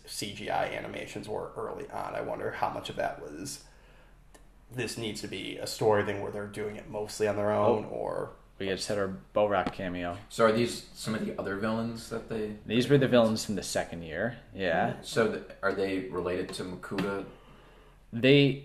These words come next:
Speaker 2: at first it seemed like they were unrelated. They were just, like, a swarm of, like, robots that were hiding under the island that appeared in the second year, but then at the very,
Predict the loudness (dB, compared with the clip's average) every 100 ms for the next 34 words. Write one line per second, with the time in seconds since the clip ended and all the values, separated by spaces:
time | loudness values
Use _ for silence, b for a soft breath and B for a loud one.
0 | 2 4 6 6 4 4 -2 2 4 4
1 | 4 2 2 0 -2 -2 0 2 2 2
2 | 2 2 2 0 0 2 2 0 -2 -2
3 | 0 0 2 0 -2 -6 -2 -2 -4 -4
4 | -2 4 8 8 10 10 10 10 8 6
5 | 4 4 2 2 -2 -8 -16 -20 -16 2
6 | 6 8 6 4 0 0 0 0 -2 -2
7 | 0 4 4 2 -2 -6 b b b b
8 | -6 -6 0 4 6 4 2 -2 -4 -4
9 | -4 0 4 4 4 4 4 4 0 -6
10 | -8 -12 -14 -10 4 6 6 6 2 -4